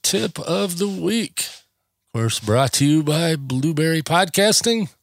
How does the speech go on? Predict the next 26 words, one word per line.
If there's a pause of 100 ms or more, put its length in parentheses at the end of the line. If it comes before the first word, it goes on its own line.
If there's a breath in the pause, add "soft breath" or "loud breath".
(180)
a
Raw
Voice (400)
Incorporated
company. (1700)
And (220)
today
I'm
gonna
talk
about
the
directory
again.
I
think
I've
covered
this
before,
but,
uh,
it
keeps
coming
up.